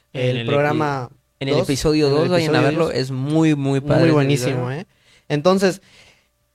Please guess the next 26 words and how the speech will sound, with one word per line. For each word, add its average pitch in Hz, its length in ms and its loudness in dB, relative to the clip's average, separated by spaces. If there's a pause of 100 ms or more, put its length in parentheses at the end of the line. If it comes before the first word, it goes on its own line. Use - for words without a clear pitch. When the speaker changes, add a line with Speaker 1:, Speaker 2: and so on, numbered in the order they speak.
(120)
Speaker 2:
él 262 180 4
habla 254 400 4
y 196 100 2
apunta 214 520 0
y 202 60 -4
señala 196 640 0
a 165 100 2
varios 180 300 2
personajes, 190 680 -2
entre 147 360 -2
Speaker 1:
Ujú. 165 60 0
Speaker 2:
ellos 185 200 -2
Salinas, 165 840 -4 (100)
eh, 123 480 -4
Felipe 196 420 -2
Calderón, 135 540 -6
inclusive, 131 760 -10
Enrique 147 340 -6
Peña 117 260 -8
Nieto, 131 560 -6 (600)
este, 117 920 -4
Vicente 160 460 -2
Fox, - 520 -6
me 135 140 -8
parece, 190 640 -4 (420)
eh, 123 680 -4